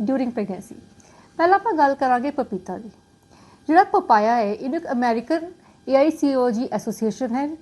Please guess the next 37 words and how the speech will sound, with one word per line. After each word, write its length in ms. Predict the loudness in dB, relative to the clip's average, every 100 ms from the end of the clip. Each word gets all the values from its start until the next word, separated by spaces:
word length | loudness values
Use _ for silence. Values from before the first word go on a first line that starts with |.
| _
ਪ੍ਰੈਗਨੈਂਟ 400 | -2 0 0 0
ਲੇਡੀਜ਼ 320 | 0 0 -2
ਦੀ, 140 | -4 -6
ਜਿਸਨੇ 460 | -8 -10 -6 -2 -2
ਬਿਲਕੁਲ 460 | -2 -4 -2 -2
ਸੇਫ 420 | -2 -2 0 0
ਡਿਕਲੇਅਰ 360 | 0 -2 0 -2
ਕੀਤਾ 360 | -2 -6 -4 -2
ਹੈ 160 | -4 -6 -12 -20 _
ਪ੍ਰੈਗਨੈਂਸੀ 460 | -2 0 -2 -2 -2
ਦੇ 140 | -4 -6 -10 -20 -4 0
as 60 | 2
a 120 | 0 0
pregnancy 340 | -2 -2 -4
fruit। 420 | -6 -4 -4 -6 -16 -20 _ -20 -20 _
ਜਿਹੜਾ 240 | 0 0 0 -2
ਪਪੀਤਾ 480 | -2 0 -2 2 2
ਹੈ, 120 | 2
ਜਿਹੜਾ 300 | -4 -2 -2 -2 -2
ਪੱਕਿਆ 340 | -4 -2 -2
ਹੋਇਆ 200 | 2 0
ਪਪੀਤਾ 460 | 0 -4 -6 -4 -2
ਹੈ, 160 | -2 -6 -10 -20 -16 -4
ਉਹਦਾ 320 | 2 4 4 2 -12 -20 _ _ -4
ਛਿਲਕਾ 300 | -4 2 4
ਉਤਾਰ 360 | 4 4 2 0
ਕੇ 240 | -6 -8 -10 -20 -20 _ _ _ -4
ਜਿਹੜਾ 100 | 0
ਉਹਦਾ 440 | 0 0 2 2 0
ਫਰੂਟ 560 | -4 -4 2 4 4
ਹੈ, 120 | 0 0
ਜਿਹੜਾ 240 | 0 0 4
ਔਰੇਂਜ 320 | 4 4 2
ਕਲਰ 240 | 0 0
ਦਾ 140 | 2 0
ਹੁੰਦਾ 280 | 0 -2 -4
ਹੈ, 200 | -4